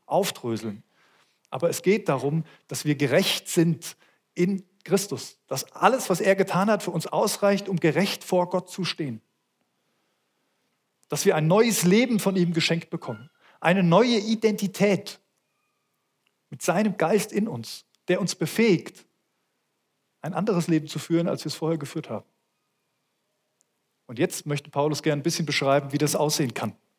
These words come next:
in den nächsten Kapiteln. Heute ist es sehr allgemein, geht's viel um das, wie ich eben schon gesagt habe, was strahlen wir aus? Die nächsten beiden Sonntage wird's ein bisschen spezifischer,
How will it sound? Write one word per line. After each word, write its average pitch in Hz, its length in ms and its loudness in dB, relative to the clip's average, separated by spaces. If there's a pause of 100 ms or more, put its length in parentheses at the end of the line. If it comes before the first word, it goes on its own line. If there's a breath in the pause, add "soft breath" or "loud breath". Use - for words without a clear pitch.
(200)
in 131 100 -8
den 120 100 -2
nächsten 120 320 -4
Kapiteln. - 360 -14 (680 soft breath)
Heute 220 200 8
ist 170 100 2
es 170 100 0
sehr 202 140 6
allgemein, 180 460 2 (480)
geht's - 200 -4
viel 190 220 4
um 156 160 2
das, 147 320 -2 (500 soft breath)
wie 147 140 -2
ich 160 140 -2
eben 160 100 0
schon 147 120 0
gesagt 139 260 -2
habe, 123 80 -4
was 135 100 -4
strahlen 147 360 0
wir 143 100 -2
aus? 180 380 -6 (680)
Die - 60 -8
nächsten 190 260 0
beiden 160 220 4
Sonntage 170 400 2
wird's 170 100 -2
ein 165 80 -2
bisschen 196 220 -2
spezifischer, 208 680 -2